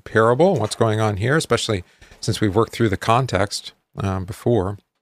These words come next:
"The king is God the Father. The servants are all the men of this world who have rebelled against God and owe him a great debt for their sins that cannot be repaid. He has sent his own son to be the servant who takes the place of all the servants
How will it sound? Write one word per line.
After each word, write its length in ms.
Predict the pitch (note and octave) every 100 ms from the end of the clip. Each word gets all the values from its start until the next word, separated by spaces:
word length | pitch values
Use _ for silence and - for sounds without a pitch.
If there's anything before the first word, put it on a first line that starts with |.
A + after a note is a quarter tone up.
| _ _ - - - -
"The 100 | A#2
king 400 | D#3 E3 A#2 C#3+
is 220 | A2+ -
God 220 | A#2 A2
the 60 | A2+
Father. 540 | A#2+ A2 G2 G#2 A2 -
The 80 |
servants 420 | - B2+ C3+ C3+ A#2
are 160 | A2
all 120 | G#2
the 80 | G2
men 200 | G2+ A2
of 80 | G#2+
this 220 | G2+ -
world 240 | G#2+ G#2 G#2
who 80 |
have 140 | G#2 G#2+
rebelled 380 | F#2 A2 A#2+ A#2
against 340 | G2 G2 -
God 360 | G2+ G2 A#2 - _ _ _ -
and 160 | A#2
owe 220 | - C3 C#3
him 180 | B2
a 60 | A2+
great 320 | G2 A#2 C#3
debt 240 | C3 B2 -
for 120 | G#2
their 120 | G2+
sins 300 | - A#2+ G2+
that 100 | G#2+
cannot 260 | - G#2 -
be 120 | F#2+
repaid. 560 | F#2 - B2+ G#2 G2+ - _ _ _ _ _
He 100 | C3+
has 140 | A#2+
sent 240 | - D#3+ D#3+
his 140 | A#2
own 200 | B2+ F#3+
son 420 | G3 F3+ B2+ G2+ - _ _
to 100 | -
be 320 | G2 B2 D3+ -
the 240 | A2 C3
servant 540 | F3 A#2 G2 G2+ A#2+ -
who 60 | A2+
takes 380 | - A#2 - - _ _
the 80 | -
place 340 | - C3+ C3 -
of 220 | A2 -
all 240 | - C#3+ F#3+
the 120 | F3
servants 520 | - G#2 F2+ G#2 -